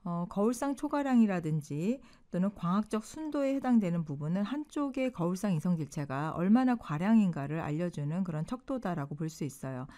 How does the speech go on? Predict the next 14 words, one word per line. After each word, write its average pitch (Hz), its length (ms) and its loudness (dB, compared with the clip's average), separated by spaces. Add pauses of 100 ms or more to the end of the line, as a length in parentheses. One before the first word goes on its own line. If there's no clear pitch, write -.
(200)
그래서 185 160 0
광학적 214 680 -2
순도 294 400 -4
같은 180 380 0
경우에는 151 680 2 (300)
순수한 302 680 -2
거울상 185 640 2
이성질체의 165 760 0
고유 202 460 0
광회전도 180 1120 2
분의 165 560 0 (380)
우리가 151 160 -2
관찰된 185 600 2
시료의 185 840 0